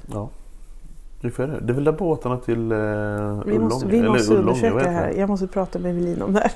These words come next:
Speaker 1: Det, det är väl där båtarna går till Ulvön?
Speaker 2: Ja, men alltså, ja, men jag känner det.
Speaker 1: Mm.
Speaker 2: Köpmanholmen.
Speaker 1: Ja.
Speaker 2: Kan vi
Speaker 1: Det är där
Speaker 2: åka?
Speaker 1: det får,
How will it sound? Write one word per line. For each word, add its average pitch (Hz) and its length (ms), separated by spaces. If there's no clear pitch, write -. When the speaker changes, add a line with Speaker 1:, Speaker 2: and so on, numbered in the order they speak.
Speaker 1:
Det, 311 60
det 113 280
är - 20
väl 123 40
där 135 100
båtarna 135 300
går 110 120
till 101 460
Ulvön? 107 540
Speaker 2:
Ja, 247 420
men 220 220
alltså, 220 240
ja, 214 420
men 277 160
jag 269 100
känner 220 280
det. 170 60
Speaker 1:
Mm. 117 200
Speaker 2:
Köpmanholmen. 220 760
Speaker 1:
Ja. 104 200
Speaker 2:
Kan 202 200
vi 185 240
Speaker 1:
Det 107 160
är 107 60
där 107 100
Speaker 2:
åka? 101 100
Speaker 1:
det 104 60
får, 95 240